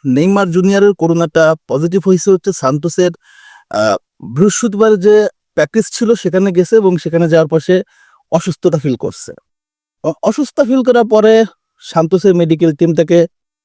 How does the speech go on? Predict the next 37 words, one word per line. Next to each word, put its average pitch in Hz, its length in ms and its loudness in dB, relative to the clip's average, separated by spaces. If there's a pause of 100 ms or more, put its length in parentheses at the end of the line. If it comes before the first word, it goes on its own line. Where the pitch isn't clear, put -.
(200)
শারীরিক 151 360 0 (100)
টেস্ট 156 200 0 (100)
করছে 170 300 -2
এবং 160 180 0
টেস্ট 151 240 -2
করার 147 220 2
পর 143 100 0 (120)
দেখছে 143 220 -4 (100)
যে 147 100 4 (760)
তার 135 120 0 (100)
করোনা 156 260 2 (100)
পজিটিভ 117 340 -6 (520)
এবং 170 140 2 (140)
সেখান 202 300 -2
থেকে 190 240 0
সে 196 80 2 (100)
লিভ 175 120 0 (100)
নেয় 214 180 2
এবং 165 100 2 (100)
সাথে 151 260 -4
সাথে 170 180 0 (560)
তার 135 120 2 (140)
বাসাতে 175 380 -2 (100)
চলে 208 180 2
যায় 247 140 4
এবং 220 100 2 (120)
সেখানে 202 380 -2
তার 170 200 2
কিন্তু 170 280 -4
আসলে 165 280 -2
শুশ্রূষা 185 540 -2
বলেন 208 220 2 (600)
বা 135 140 -2
প্রাথমিক 180 380 0
চিকিৎসা 180 380 -2
বলেন 233 240 4
এবং 175 80 2